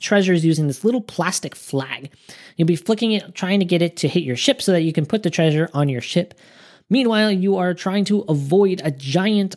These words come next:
octopus and other people using the octopus to attack you to try to knock your treasures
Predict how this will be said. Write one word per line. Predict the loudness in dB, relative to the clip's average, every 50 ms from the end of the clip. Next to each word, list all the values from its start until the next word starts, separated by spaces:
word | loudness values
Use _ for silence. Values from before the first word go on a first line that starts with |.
| -10 -8
octopus | -8 -6 -4 -2 0 0 0 0 -2
and | -4 -6 -6 -4 -2
other | -2 -2 0
people | 0 -2 -2 0 0 0 0
using | 2 2 2 2 2 2 2
the | 0 0
octopus | -2 -4 -4 -2 -2 0 0 0 0
to | 2 0
attack | 0 0 -2 -4 -4 -2 0
you | 0 0 0
to | 0
try | 0 2 2 2
to | 2 2
knock | 2 0 -2 -2 -4
your | -6 -4
treasures | -2 0 0 2 2 2 2 2 0 -2 -6